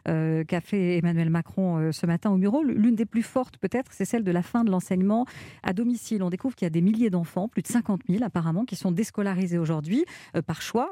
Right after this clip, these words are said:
qui ont fait, euh, l'école à la maison. Ils vont devoir retourner à l'école, euh, ces enfants, dès trois ans. Euh, plus d'écoles clandestines également qui peuvent conduire à des dérives. Euh, c'est une bonne mesure pour vous, euh, Damien Abad ?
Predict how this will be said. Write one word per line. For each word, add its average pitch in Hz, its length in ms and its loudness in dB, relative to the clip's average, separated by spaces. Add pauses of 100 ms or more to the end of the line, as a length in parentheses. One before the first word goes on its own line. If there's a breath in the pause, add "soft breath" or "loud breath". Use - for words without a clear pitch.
(100)
qui - 100 -6
ont 180 60 -4
fait, 180 260 -2
euh, 165 280 -2
l'école 170 320 0
à 165 60 0
la 160 100 0
maison. 175 440 0
Ils 208 120 0
vont 190 100 0
devoir 180 240 0
retourner 240 360 0
à 190 60 0
l'école, 220 360 0
euh, 170 80 0
ces 175 200 -2
enfants, 180 320 -2
dès 175 120 -2
trois 185 320 -2
ans. 269 100 -2 (300 loud breath)
Euh, 180 80 0
plus 285 160 0
d'écoles 294 260 0
clandestines 254 520 0
également 220 320 2
qui 220 120 -4
peuvent 214 160 -2
conduire 220 320 0
à 202 60 2
des 196 100 0
dérives. 208 380 0 (280 loud breath)
Euh, 175 140 2
c'est - 260 -6
une 202 200 0
bonne 214 240 2
mesure 220 400 0
pour 214 140 0
vous, 240 260 2
euh, 208 80 2
Damien 185 260 4
Abad ? 208 300 0